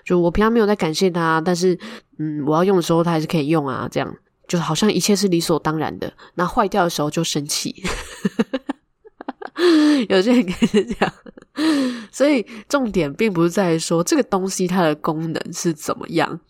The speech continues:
因为它被创造出这个功能，它当然会有那个功能，不然它就是坏掉了嘛。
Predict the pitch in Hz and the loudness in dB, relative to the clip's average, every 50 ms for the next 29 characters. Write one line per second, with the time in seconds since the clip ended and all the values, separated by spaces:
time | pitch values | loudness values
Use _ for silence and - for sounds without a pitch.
0 | _ _ _ _ - 226 240 233 - - 254 240 240 262 254 - 254 233 240 233 | _ _ _ _ 0 2 2 2 2 0 -2 0 0 0 0 0 0 2 2 0
1 | 214 226 220 226 196 - 208 190 180 156 147 180 190 - 202 190 175 190 190 165 | 0 0 0 0 0 2 0 0 0 0 0 0 -2 0 0 2 2 2 2 2
2 | - 175 175 156 - - 156 156 156 - - 180 202 190 180 175 175 165 175 175 | 2 0 0 0 -2 -4 -6 -4 -4 -6 -4 -2 -2 -2 0 -2 -2 -2 0 0
3 | 175 180 185 - - - 165 143 - - - - - - - | 0 0 0 0 0 -2 -4 -4 -4 -6 -6 -6 -6 -6 -6